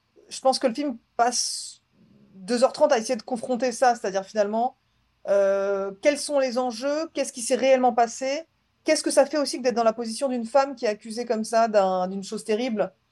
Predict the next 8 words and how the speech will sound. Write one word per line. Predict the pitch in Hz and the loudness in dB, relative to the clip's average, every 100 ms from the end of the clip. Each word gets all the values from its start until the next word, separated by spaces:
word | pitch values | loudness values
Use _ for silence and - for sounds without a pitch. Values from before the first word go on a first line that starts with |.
| _ - | _ -6
et | |
de | 202 | -2
devoir | 214 226 220 | 2 2 2
se | 233 | -2
justifier | 202 277 - 233 262 | -6 -8 -8 -6 -6
con-, | - 277 226 _ | -4 -4 -6 _
con-, | - 294 - _ _ | -6 -6 -8 _ _
continuellement. | - 302 269 254 233 269 | -4 -2 2 2 4 0